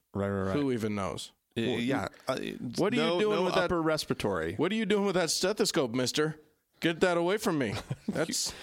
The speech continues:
Speaker 1: You, you cannot listen to my heart, sir.
Speaker 2: That's, sir, I beg your pardon.
Speaker 1: <laughs>
Speaker 2: Get a woman in here. Get out of here.
Speaker 1: What?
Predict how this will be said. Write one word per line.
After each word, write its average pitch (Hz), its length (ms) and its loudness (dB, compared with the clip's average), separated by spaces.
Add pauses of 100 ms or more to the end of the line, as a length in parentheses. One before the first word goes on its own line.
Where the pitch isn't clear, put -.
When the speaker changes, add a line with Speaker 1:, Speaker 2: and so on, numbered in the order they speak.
(260)
Speaker 1:
You, 392 120 0
you 226 60 -2
cannot 107 500 -2
listen 120 340 0
to 135 160 2
my 131 160 0
heart, 156 320 2
sir. 233 520 2
Speaker 2:
That's, 170 200 -4
sir, 339 460 2 (360)
I 392 120 4
beg 220 280 4
your 175 100 2
pardon. 170 520 2 (500)
Speaker 1:
<laughs> - 480 -18
Speaker 2:
Get 370 160 6
a 320 40 4
woman 220 300 2
in 143 120 2
here. 131 340 0 (880)
Get 269 140 0
out 175 180 4
of 139 100 2
here. 127 180 -2 (260)
Speaker 1:
What? 349 300 -2